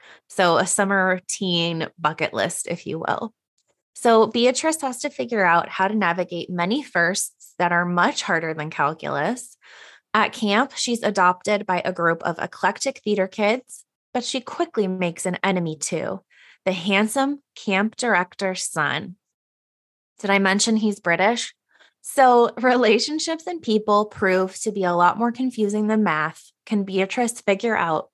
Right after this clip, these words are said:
how to navigate things like parties, Shakespeare, and double dog dares as easily as she navigates equations? We'll find out. So that is A Long Story Short by Serena Kaler.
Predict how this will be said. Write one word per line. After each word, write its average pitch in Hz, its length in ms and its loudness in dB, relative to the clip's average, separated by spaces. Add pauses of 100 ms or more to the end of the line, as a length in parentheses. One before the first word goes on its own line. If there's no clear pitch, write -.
(140)
how 196 140 2
to 208 140 -4
navigate 185 720 -2
things 180 280 -4
like - 220 -8
parties, 247 640 2 (280)
Shakespeare, 214 840 2
and 233 420 -2
double 190 300 0
dog 180 340 0
dares 160 600 -2
as 196 200 -2
easily 226 460 -2
as 240 80 -2
she 285 160 -4
navigates 170 540 -2
equations? 165 800 -6 (1400)
We'll 170 140 -6
find 220 260 0
out. 285 300 2 (200)
So 196 440 2
that 208 160 4
is 269 120 4
A 247 100 2
Long 202 320 2
Story 277 340 -4
Short 240 480 -2
by 196 100 -2
Serena 175 460 -6
Kaler. 262 540 -4